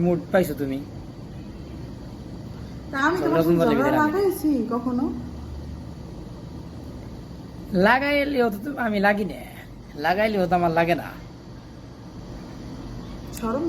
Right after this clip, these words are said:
Speaker 2: নাই, চামড়া মোটা মানুষ।
Speaker 1: হ্যাঁ, তাইলে বুঝো তুমি লাগাবার চাও, কিন্তু আসলে লাগে না।
Speaker 2: আমি লাগাইতে চাই না তো, আমি লাগাইতেও চাই না। আমি যদি লাগাইতে চাইতাম অবশ্যই লাগতো। মানুষের মধ্যে লাগে না ঝগড়া? অবশ্যই লাগে, কিন্তু আমি তো চাই না।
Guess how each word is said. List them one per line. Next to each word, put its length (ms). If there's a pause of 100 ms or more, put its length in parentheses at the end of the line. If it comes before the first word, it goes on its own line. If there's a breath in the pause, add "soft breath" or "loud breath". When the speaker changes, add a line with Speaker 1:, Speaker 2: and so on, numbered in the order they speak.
Speaker 2:
নাই, 120 (120)
চামড়া 380
মোটা 200 (100)
মানুষ। 320 (1900)
Speaker 1:
হ্যাঁ, 560 (100)
তাইলে 240
বুঝো 220
তুমি 200
লাগাবার 380 (140)
চাও, 280
কিন্তু 160 (360)
আসলে 200 (100)
লাগে 260
না। 60 (960)
Speaker 2:
আমি 180
লাগাইতে 340
চাই 200
না 60 (100)
তো, 80 (300)
আমি 160
লাগাইতেও 380
চাই 120
না। 140
আমি 140
যদি 140
লাগাইতে 320
চাইতাম 240 (100)
অবশ্যই 380
লাগতো। 280 (840)
মানুষের 320
মধ্যে 220
লাগে 200
না 120
ঝগড়া? 240 (100)
অবশ্যই 360
লাগে, 220
কিন্তু 200
আমি 140
তো 140
চাই 220
না। 60